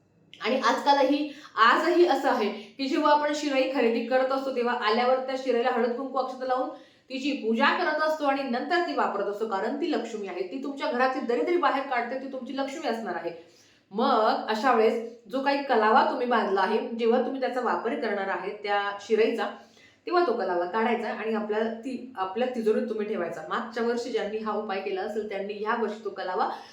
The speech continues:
तुम्ही निर्माल्यात टाकून देऊ शकता आणि नवीन कलावा तुम्हाला तुमच्या,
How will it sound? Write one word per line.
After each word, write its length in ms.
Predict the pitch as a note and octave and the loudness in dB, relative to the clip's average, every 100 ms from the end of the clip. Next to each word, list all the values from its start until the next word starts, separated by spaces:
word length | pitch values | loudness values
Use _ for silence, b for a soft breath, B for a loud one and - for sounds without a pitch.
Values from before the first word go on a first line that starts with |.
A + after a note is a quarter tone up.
| B | B
तुम्ही 180 | A3 A3+ | -4 -2
निर्माल्यात 560 | A3+ A3 G3 F#3 F3 F3 - | 0 -2 -2 -2 -2 -2 -2
टाकून 300 | F3 E3+ E3 | -4 -6 -8
देऊ 180 | D#3+ | -10
शकता 320 | D#3+ E3+ - E3 | -10 -14 -10 -8
आणि 180 | F3+ | -4
नवीन 320 | F#3+ G3+ A3 A3 | -4 -2 -2 -2
कलावा 280 | F#3 - | -2 -2
तुम्हाला 340 | E3+ - E3 F3+ | -6 -8 -6 -6
तुमच्या, 320 | A3 - G#3+ | -6 -6 -6